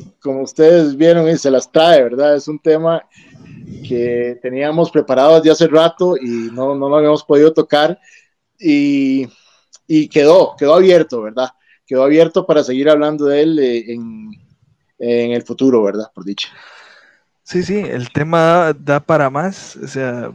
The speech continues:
Speaker 2: apenas nosotros estamos tocando la punta del iceberg, porque una de las cosas que a mí me encantaría sería,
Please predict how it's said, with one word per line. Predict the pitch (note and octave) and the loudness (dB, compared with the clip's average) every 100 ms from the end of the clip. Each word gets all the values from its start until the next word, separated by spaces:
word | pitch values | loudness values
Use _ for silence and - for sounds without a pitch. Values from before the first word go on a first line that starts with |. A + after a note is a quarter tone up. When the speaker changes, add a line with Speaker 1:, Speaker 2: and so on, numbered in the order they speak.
| B2 | -14
Speaker 2:
apenas | B2+ C3+ D3 | -8 -4 -4
nosotros | D#3 C3 D3 D#3+ | -6 -6 -4 -4
estamos | C#3 D3 D#3+ D3+ | -2 -2 -2 -6
tocando | - - C#3 D3+ | -10 -6 -4 -4
la | D3 B2+ | -6 -6
punta | D3+ D3+ C#3+ | -10 -12 0
del | C#3+ D3 E3 | 2 4 0
iceberg, | F3 G3 G3 - | 0 -2 -4 -8
porque | C3+ C3+ _ B2 A2+ - _ _ _ _ _ _ | -10 -10 _ -12 -12 -14 _ _ _ _ _ _
una | C3+ D3 | -8 -2
de | D#3 | 0
las | D#3 C#3+ | 0 0
cosas | D#3+ E3 | 0 0
que | D3+ | -2
a | |
mí | C3+ | -6
me | D3 D#3 | -6 -10
encantaría | D#3 C#3+ C3+ B2 D3 E3 | -6 -6 -4 -4 -2 -2
sería, | D3+ B2 C#3 D#3 | -4 -4 -2 -4